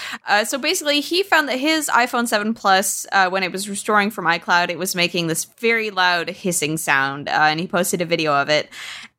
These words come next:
And, um, I maybe inadvertently started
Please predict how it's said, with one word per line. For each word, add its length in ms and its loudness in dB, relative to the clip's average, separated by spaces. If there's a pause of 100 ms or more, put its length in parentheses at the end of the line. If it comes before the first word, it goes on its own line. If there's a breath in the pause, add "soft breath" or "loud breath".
And, 380 0
um, 680 0 (100)
I 280 2
maybe 340 0
inadvertently 760 0
started 680 -2